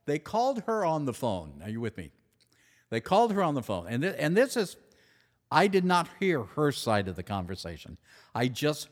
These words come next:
heard the principal's side of the conversation. And it went like that, this. "Hello, uh, we have your son in our office, and he was filling out an application, and one of the questions on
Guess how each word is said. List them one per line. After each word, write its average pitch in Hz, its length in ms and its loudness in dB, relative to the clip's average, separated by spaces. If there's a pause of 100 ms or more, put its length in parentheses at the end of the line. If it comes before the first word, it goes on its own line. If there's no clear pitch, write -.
(180)
heard 101 460 0 (680)
the 120 80 -6
principal's 107 540 0
side 87 180 -4
of 80 60 -8
the 87 60 -10
conversation. 82 520 -12 (240)
And 131 140 -2
it 147 40 0
went 135 160 0
like 123 240 0
that, 87 320 -4
this. 107 360 -8 (1900)
"Hello, 113 520 -2
uh, 92 180 -6 (100)
we 139 280 -2
have 143 200 -6
your 101 100 -4
son 120 380 -2
in 80 160 -6
our 76 200 -8
office, 90 580 -4 (380)
and 123 140 2
he 190 80 4
was 208 160 -2
filling 139 300 0
out 104 160 0
an 95 100 -2
application, 107 720 -2
and 120 100 2
one 233 140 2
of 226 80 2
the 139 80 0
questions 170 640 -2
on 76 340 -4